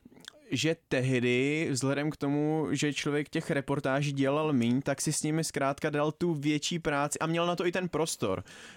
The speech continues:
Jo, že dneska se to přece jenom mění, je daleko víc přímých přenosů,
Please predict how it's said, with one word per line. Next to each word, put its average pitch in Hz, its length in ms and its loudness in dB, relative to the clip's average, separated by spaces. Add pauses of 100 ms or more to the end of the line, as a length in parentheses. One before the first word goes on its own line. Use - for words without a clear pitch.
(100)
Jo, 113 260 0
že 135 180 0
dneska 147 300 -2
se 170 120 -2
to 165 100 0
přece 165 280 -2
jenom 165 180 0
mění, 151 320 2
je 160 60 2
daleko 160 380 0
víc 165 180 -4
přímých 165 380 -2
přenosů, 151 600 0